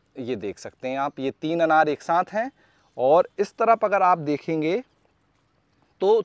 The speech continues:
चार अनार एक साथ हैं। इस तरफ से वो तीन दिखेंगे और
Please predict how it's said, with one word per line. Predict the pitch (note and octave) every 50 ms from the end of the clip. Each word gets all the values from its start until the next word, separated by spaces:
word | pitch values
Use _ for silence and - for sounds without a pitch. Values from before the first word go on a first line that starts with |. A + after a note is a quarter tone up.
| _
चार | - - F3 D#3+ F3+ F#3
अनार | F#3+ F#3 F3+ F3+ F3 D#3+
एक | C3+ A#2+
साथ | - - B2 A2+ A2 G2+ -
हैं। | G#2+ F#2+ _ _ _ _ _ _ _ _ -
इस | - C#3 - -
तरफ | - D#3+ E3 D#3+ _
से | - - F#3+ F#3
वो | F3+ F#3 F3+ F3 - _ _
तीन | - E3+ E3 F3 F#3 F3
दिखेंगे | F3 - - F#3+ F3+ F3+ F#3 G3 G#3
और | G3+ - - C3+ C#3 D3 D#3 E3 F#3+ G#3+